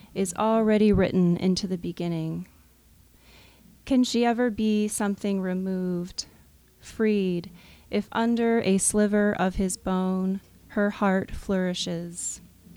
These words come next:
If she stands on the horizon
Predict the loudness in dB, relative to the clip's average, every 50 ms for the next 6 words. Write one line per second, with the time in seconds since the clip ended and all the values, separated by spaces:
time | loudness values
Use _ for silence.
0 | -20 -20 -20 -20 -20 -20 -20 -20 -20 -20 -20 -20 -20 -20 -20 -20 -20 -20 -20 -20
1 | -20 -16 -2 0 0 0 0 0 -2 -2 -2 -2 -2 -2 0 2 2 2 2 2
2 | 2 0 0 0 0 0 0 0 -2 -2 -2 -2 0 0 2 2 2 0 0 0
3 | 0 0 2 2 0 0 -2 -4